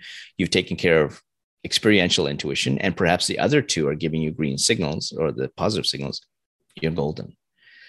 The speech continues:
So in that, that scenario that I slowed down really quickly, you would have wasted money overbidding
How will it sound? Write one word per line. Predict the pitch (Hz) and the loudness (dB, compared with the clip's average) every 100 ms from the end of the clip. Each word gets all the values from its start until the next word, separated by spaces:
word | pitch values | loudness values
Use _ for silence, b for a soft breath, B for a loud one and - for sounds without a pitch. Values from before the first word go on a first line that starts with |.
| b | b
So | - 107 87 - _ _ _ _ _ - | 4 6 6 4 _ _ _ _ _ 2
in | 101 | 6
that, | 92 90 _ | 6 4 _
that | - 92 | 0 2
scenario | - 101 117 117 95 | 2 4 6 8 6
that | 90 | 6
I | 80 | 4
slowed | - - 95 92 | 2 2 2 2
down | 92 85 76 | 0 -4 -4
really | 73 80 80 69 | -6 -2 -2 -2
quickly, | - 165 - 73 71 - b b b - | 2 2 2 -2 -2 -10 b b b 0
you | 98 | 4
would | 104 | 6
have | 95 | 6
wasted | 87 87 82 76 | 4 2 0 -2
money | 80 80 | -2 -2
overbidding | - 82 71 78 67 67 | -2 -4 -2 -2 -4 -10